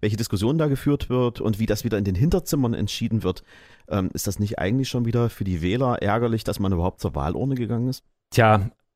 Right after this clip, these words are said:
Speaker 2: dass Ursula von der Leyen jetzt als Kommissionspräsidentin, ähm, als Kandidatin dasteht, war absolut, äh, überraschend in dieser Woche. Das muss man sagen. Äh, damit hatten die allerwenigsten gerechnet, obwohl,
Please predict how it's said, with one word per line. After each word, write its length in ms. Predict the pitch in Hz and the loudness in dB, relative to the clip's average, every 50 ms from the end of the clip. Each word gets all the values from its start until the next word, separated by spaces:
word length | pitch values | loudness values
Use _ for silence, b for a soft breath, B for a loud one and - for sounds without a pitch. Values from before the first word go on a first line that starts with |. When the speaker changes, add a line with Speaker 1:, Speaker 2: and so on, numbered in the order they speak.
| - | 2
Speaker 2:
dass 260 | 131 123 - - - _ | 4 4 4 2 0 _
Ursula 300 | - 139 135 139 131 120 | 2 4 6 6 6 6
von 180 | 117 - 127 117 | 6 6 6 6
der 120 | 120 117 | 6 6
Leyen 440 | 107 107 107 117 127 131 131 127 127 | 6 6 6 6 6 6 6 6 6
jetzt 220 | 120 117 120 - | 4 4 2 2
als 160 | - 113 - - | 2 0 0 4
Kommissionspräsidentin, 1300 | 127 117 110 98 - 120 127 127 - - 123 107 107 104 107 107 113 110 117 113 107 104 101 101 104 - - - | 4 4 4 6 4 4 4 4 4 2 4 4 6 6 6 6 6 6 4 6 6 6 4 4 2 -2 -4 0
ähm, 260 | 107 101 95 95 101 | 2 4 4 4 2
als 160 | - 101 - | 2 0 0
Kandidatin 560 | - 107 101 95 87 92 101 117 113 123 113 104 | 2 4 4 4 4 4 4 4 4 4 4 4
dasteht, 480 | 104 107 113 - - 120 98 - 85 | 4 4 2 2 2 2 2 2 4
war 340 | 92 110 107 107 110 110 - - - - | 4 6 6 6 4 2 0 -4 -2 0
absolut, 600 | 123 107 - - - 107 101 101 98 - - - | 0 0 2 2 4 6 6 6 4 2 2 2
äh, 100 | 104 98 | 4 4
überraschend 500 | 101 98 107 101 90 95 92 - 95 82 | 4 4 4 4 4 2 2 0 0 0
in 100 | 95 90 | 0 0
dieser 220 | 90 82 92 82 | 2 2 2 2
Woche. 200 | 87 85 - 92 | 2 2 2 2
Das 140 | 82 95 - | 0 2 2
muss 140 | 107 101 - | 2 2 4
man 160 | 107 98 92 | 4 4 4
sagen. 340 | 92 95 98 104 110 107 101 B B B B B B B | 6 4 6 6 4 4 2 B B B B B B B
Äh, 160 | - 101 95 87 | 2 2 4 4
damit 280 | 101 101 104 107 - - | 4 4 4 4 2 2
hatten 400 | 110 - 113 107 110 - - - - - - 98 - | 2 4 4 4 4 2 0 -6 -10 -12 -12 -2 0
die 100 | 120 - | 2 4
allerwenigsten 680 | - 127 135 127 104 110 127 139 143 123 - - - 117 | 4 6 6 6 6 6 6 6 4 4 2 2 4 4
gerechnet, 420 | 113 107 104 131 127 180 143 - - | 6 6 4 4 4 4 2 2 2
obwohl, 460 | - 87 110 127 139 156 147 139 | 0 0 2 4 4 6 6 4